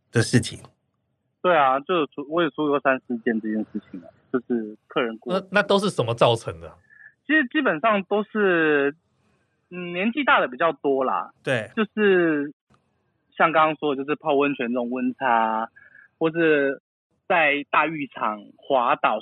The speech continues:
Speaker 2: 摔到头啊，
Speaker 3: 啊。
Speaker 2: 这种真的很多。
Speaker 3: 哦，天哪。
Speaker 1: 那个好痛哦。
Speaker 2: 对啊，就摔到头这样子。
Speaker 3: 哦，但，但浴场滑倒真的很严重欸。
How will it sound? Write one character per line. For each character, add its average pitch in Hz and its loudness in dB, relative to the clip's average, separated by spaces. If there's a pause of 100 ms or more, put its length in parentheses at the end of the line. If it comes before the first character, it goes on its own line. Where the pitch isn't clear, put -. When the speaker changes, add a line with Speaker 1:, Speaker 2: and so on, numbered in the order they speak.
Speaker 2:
摔 139 4
到 131 0
头 95 -10
啊， 104 0
Speaker 3:
啊。 - 0 (500)
Speaker 2:
这 254 -2
种 170 2
真 175 -4
的 156 0
很 139 -2
多。 - -8
Speaker 3:
哦， 202 -6
天 160 0
哪。 104 0 (640)
Speaker 1:
那 196 0
个 180 0
好 107 0
痛 156 -2
哦。 110 -2 (440)
Speaker 2:
对 127 -4
啊， 117 -4
就 180 -4
摔 190 2
到 180 4
头 131 -6
这 190 -2
样 147 -8
子。 233 -12
Speaker 3:
哦， - -12
但， 196 2
但 208 0
浴 190 4
场 143 0
滑 127 2
倒 107 0
真 123 -4
的 131 0
很 107 -6
严 95 -6
重 95 2
欸。 85 -8